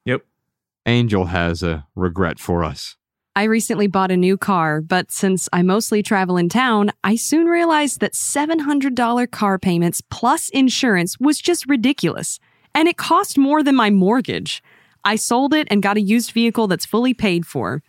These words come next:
Speaker 3: With gas prices rising, I'm relieved to no longer have that monthly payment.
Speaker 1: Yeah.
Speaker 2: That's the way to do it.
Speaker 1: Yeah,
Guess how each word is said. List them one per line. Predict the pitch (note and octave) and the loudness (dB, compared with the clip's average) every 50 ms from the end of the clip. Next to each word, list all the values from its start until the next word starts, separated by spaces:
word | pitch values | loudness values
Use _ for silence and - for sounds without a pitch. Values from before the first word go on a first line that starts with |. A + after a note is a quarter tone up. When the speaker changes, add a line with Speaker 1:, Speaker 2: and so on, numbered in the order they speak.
| _ _ | _ _
Speaker 3:
With | - E3+ D#3+ - - | -4 -4 -4 -4 -4
gas | - D#3+ F3 F#3+ - | -2 -2 -2 -2 -2
prices | - A#3 G#3+ G#3+ - G#3+ F#3 F3 | -2 -2 0 0 0 0 0 0
rising, | E3 D#3+ G3 A#3 A3+ C4+ C#4 C#4+ C4+ - - - _ _ - | 2 2 2 0 0 0 0 0 -2 -4 -8 -20 _ _ -2
I'm | F3+ A#3 B3+ | 0 2 2
relieved | A3+ G3+ F#3 F3 E3+ E3+ F3+ G3+ A3+ A3 - - | 2 2 2 2 2 2 2 2 0 0 -4 -6
to | - - F3+ | -4 -2 0
no | E3 D#3+ D#3+ E3 | 2 2 2 2
longer | F3 F3 F3+ F#3 F#3+ F#3+ F3+ F#3 | 2 2 2 2 2 0 0 0
have | E3 F3+ F3+ F#3 F3+ | 0 0 0 0 0
that | F3 D#3 - | 0 -2 0
monthly | - D3+ D3+ D#3 F3 - F3+ F3 | 0 0 -2 0 0 0 -2 0
payment. | - E3+ D#3+ D#3 D3 C#3+ C3 - - _ _ _ _ _ _ - | 2 2 2 2 2 0 -2 -4 -10 _ _ _ _ _ _ -8
Speaker 1:
Yeah. | F#2 F#2 F#2 F#2+ F#2+ F2+ - _ _ _ _ _ _ _ _ _ _ _ _ | -6 -4 -4 -4 -6 -8 -10 _ _ _ _ _ _ _ _ _ _ _ _
Speaker 2:
That's | - G2+ G2+ - | -6 -6 -2 0
the | A2+ | 0
way | A#2 A#2+ | 2 2
to | A#2+ A2+ | 2 2
do | A2+ C#3+ F3 | 2 2 2
it. | D#3+ C3 A#2+ - - - _ _ _ _ _ _ _ _ _ _ _ _ _ _ - | 0 -2 -4 -10 -16 -20 _ _ _ _ _ _ _ _ _ _ _ _ _ _ 0
Speaker 1:
Yeah, | B2+ C#3 C#3+ C3 G2+ | 2 2 2 0 -4